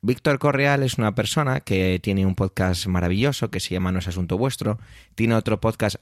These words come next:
aún más maravilloso que se llama Nordic Wire junto a Guillem Santapau y un canal de YouTube también llamado Nordic Wire.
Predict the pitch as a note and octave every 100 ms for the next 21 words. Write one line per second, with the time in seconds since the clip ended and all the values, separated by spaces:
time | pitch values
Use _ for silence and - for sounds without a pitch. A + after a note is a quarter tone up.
0 | - G2+ G#2+ G#2 G#2 G2 F#2+ C#3+ - A2
1 | G2 G2+ F#2 F#2+ F#2 F#2 F2+ F#2 A#2 G#2+
2 | G2+ - - - G2+ F#2 F#2 F#2 F2+ F2
3 | - - F#2+ F#2+ F#2+ - F#2 F2 B2+ A#2
4 | G2+ - - - A#2+ C3+ C#3+ C3+ C3 B2
5 | A#2+ A2+ C#3 - - F2+ F#2+ G2+ G#2+ F#2
6 | B1 F2 F#2 F2 E2 D#2 -